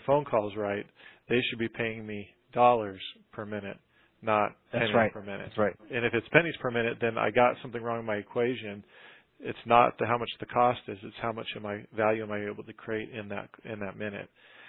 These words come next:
Speaker 1: And so I need to
Speaker 2: Yeah.
Speaker 1: rework my equation so that I'm getting it there. But I
Speaker 2: You're right,
Speaker 1: really
Speaker 2: and,
Speaker 1: appreciate
Speaker 2: and
Speaker 1: you pointing those out.
Speaker 2: Oh, you bet. In, in the texting, uh, arena, you know, um, we, we not only get the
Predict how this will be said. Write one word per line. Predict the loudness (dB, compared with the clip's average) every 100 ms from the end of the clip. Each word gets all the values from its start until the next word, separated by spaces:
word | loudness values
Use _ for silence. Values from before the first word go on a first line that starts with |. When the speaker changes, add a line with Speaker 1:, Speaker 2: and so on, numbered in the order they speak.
| -20 -6
Speaker 1:
And | -6 0
so | 2
I | 2
need | 2 -4
to |
Speaker 2:
Yeah. | 0
Speaker 1:
rework | 2 4 2 0
my | -2
equation | -2 0 0 0 -6 -10 -8
so |
that | -6 -4
I'm | -4
getting | -4 -6
it | -10 -10
there. | -6 -6 -8 _ _ -20 -20 -4
But | 2 2 4
I | 6 6
Speaker 2:
You're | 8
right, | 10 10
Speaker 1:
really | 8
Speaker 2:
and, | 2
Speaker 1:
appreciate | 0 -2
Speaker 2:
and | -4
Speaker 1:
you | -8
pointing | -10 -8 -8
those | -6
out. | -4 -4 -8 -20 _ _ _ _ _ _ 2
Speaker 2:
Oh, |
you | 4 6
bet. | 4
In, | 4 0
in | 0
the | 2
texting, | 4 2 2 0 0 -4 -2
uh, | 0 2
arena, | 2 2 0 -8 -4
you | 0
know, | 0 0 -4
um, | -4 -4 -8 -16 -20 -20 -2
we, | -2 2
we | 2 2 2
not | 4 6
only | 6 6
get | 2
the | 0